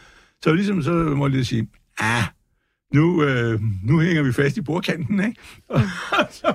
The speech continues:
kom vi over. Det var lidt meget at have elregning, ikke? Øh, og jeg nåede med at have en elregning på fem tusind,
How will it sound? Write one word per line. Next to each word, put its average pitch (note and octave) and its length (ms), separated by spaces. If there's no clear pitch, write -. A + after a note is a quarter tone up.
kom D4+ 280
vi A#3+ 40
over. G#3 140
Det F#3+ 320
var G3+ 80
lidt C4 160
meget B3 200
at C4 60
have A3 140
elregning, G#3 460
ikke? C#4 160
Øh, D3+ 240
og D3+ 120
jeg E3 100
nåede E3+ 300
med D#3+ 60
at B2 240
have C#3 120
en C3 60
elregning C#3+ 320
på A2+ 60
fem C#3 200
tusind, C3+ 320